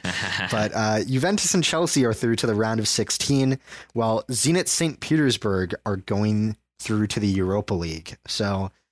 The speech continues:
Speaker 2: that's how all of these came through, came through.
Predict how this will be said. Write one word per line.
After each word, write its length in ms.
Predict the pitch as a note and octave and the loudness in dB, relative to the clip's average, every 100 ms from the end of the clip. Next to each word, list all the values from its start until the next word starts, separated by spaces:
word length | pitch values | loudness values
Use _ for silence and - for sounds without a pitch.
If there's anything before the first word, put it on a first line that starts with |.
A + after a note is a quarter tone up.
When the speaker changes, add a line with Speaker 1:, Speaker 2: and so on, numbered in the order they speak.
| _ _ _ | _ _ _
Speaker 2:
that's 240 | C#3 F#3 - | -2 -2 0
how 140 | G#3 | 0
all 260 | - D#3+ D3 | 2 2 2
of 80 | |
these 280 | A#2+ A#2+ A2 | 2 2 2
came 400 | - A2+ F#2+ F#2+ - _ - | 0 -2 -2 -4 -8 _ -20
through, 360 | - A#2 G#2 G#2 G2+ - | -12 -6 -4 -6 -8 -6
came 180 | A#2 | -4
through. 520 | G#2 - A2+ G2 G#2+ | -4 -2 0 2 0